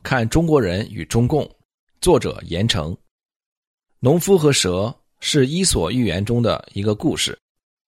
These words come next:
农夫和蛇的基本情节是，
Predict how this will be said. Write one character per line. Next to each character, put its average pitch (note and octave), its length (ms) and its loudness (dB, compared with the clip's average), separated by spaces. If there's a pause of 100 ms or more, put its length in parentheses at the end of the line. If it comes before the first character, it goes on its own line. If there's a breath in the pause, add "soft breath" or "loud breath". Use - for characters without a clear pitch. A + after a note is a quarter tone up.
(480)
农 D3 180 2
夫 G3+ 160 2
和 F3+ 160 2
蛇 G#2 240 0
的 A2 140 0
基 E3+ 180 -4
本 G#2+ 180 0
情 F#2+ 240 -2
节 F#2+ 200 -2
是， - 280 -6